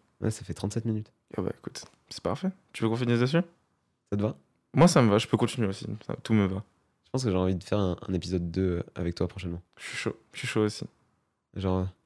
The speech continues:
Speaker 1: je pense que tu vas de-, un peu devenir le fil rouge de Trop de questions.
Speaker 2: <laughs> Vas-y, je suis grave chaud. Je suis archi chaud parce que, bah,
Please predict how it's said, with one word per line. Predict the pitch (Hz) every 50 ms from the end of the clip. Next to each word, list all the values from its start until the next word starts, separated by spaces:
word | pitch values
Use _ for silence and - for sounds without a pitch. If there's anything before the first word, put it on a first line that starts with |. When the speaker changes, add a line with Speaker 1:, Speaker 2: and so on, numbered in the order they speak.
| _ _ _ _ _ _ _ _ _ _ _
Speaker 1:
je | -
pense | 139 143
que | -
tu | 110
vas | 98
de-, | 92 101 - -
un | 107 107
peu | 101 139 131
devenir | 120 107 104 110 101
le | 98 92
fil | - 104 98
rouge | 92 104 101
de | 92 90
Trop | - -
de | 87 -
questions. | 92 - - 101 - _ - -
Speaker 2:
<laughs> | 135 - - -
Vas-y, | 208 180 165 156 143 135 131 127 139
je | 147
suis | 147 - 107
grave | 107 110 127 127
chaud. | - - 104 110 120 - _ _ - - _ _ _
Je | - -
suis | - 104
archi | - 117 123 - - 127
chaud | 117 117 123 123
parce | 107 101 -
que, | - 107
bah, | 98 95 92 95